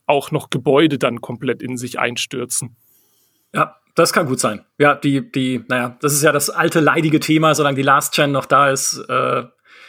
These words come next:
Speaker 2: ist der P C und die Next Gen immer, ja, nicht, nicht ausgereizt, äh, kann man sagen. Das könnte gut sein, ja.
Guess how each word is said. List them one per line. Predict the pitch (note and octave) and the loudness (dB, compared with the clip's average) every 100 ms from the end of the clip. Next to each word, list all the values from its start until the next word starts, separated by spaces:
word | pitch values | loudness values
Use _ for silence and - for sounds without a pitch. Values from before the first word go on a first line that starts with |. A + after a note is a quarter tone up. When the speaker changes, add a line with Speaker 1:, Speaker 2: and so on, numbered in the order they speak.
| - _ _ | -20 _ _
Speaker 2:
ist | G3+ D3+ - | 0 0 2
der | D#3 D3+ | 4 4
P | D3 C#3 | 2 -2
C | - D#3+ D#3+ | 0 0 0
und | D#3 C#3+ | 0 -2
die | |
Next | C#3+ C#3 - | -4 -4 -4
Gen | C3+ C3+ B2+ | -2 -2 -4
immer, | C3+ C3 B2+ A#2 - _ _ _ _ _ _ | -6 -4 -4 -6 -14 _ _ _ _ _ _
ja, | A#2+ A2 - | 0 0 0
nicht, | D#3 D#3+ - F3+ | 0 0 -6 -2
nicht | F#3+ - | -2 2
ausgereizt, | G3 - C#3+ A#2 D#3+ - - - | 2 2 2 2 2 0 -2 -4
äh, | C#3 C3+ | -4 -4
kann | - | -2
man | C#3 | -4
sagen. | B2+ C3+ F3 | 2 0 0
Das | F#3+ - | -4 -2
könnte | B3+ A#3+ | -2 -4
gut | D3+ | -8
sein, | - G#2 - _ | -10 -12 -16 _
ja. | - B2 | -4 -4